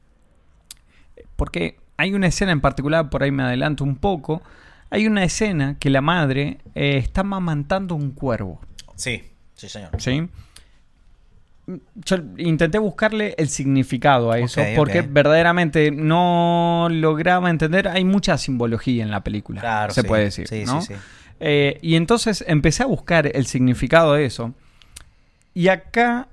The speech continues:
Speaker 1: una de las explicaciones es que se creía que las brujas tenían un pezón de cuervo.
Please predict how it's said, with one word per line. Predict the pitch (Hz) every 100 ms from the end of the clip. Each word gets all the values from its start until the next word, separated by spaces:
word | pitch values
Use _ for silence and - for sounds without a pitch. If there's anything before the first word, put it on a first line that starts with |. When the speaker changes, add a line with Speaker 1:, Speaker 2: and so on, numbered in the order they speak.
| -
Speaker 1:
una | 196 220
de | 196
las | 165 143
explicaciones | 147 160 165 165 220 202 180 175 -
es | 190 180
que | - 185
se | - 151
creía | 170 202 220 175
que |
las | 170 156
brujas | 214 226 - 165
tenían | - 165 190
un | 190 180
pezón | - 143 - 196
de | 165
cuervo. | 123 131 113 90 -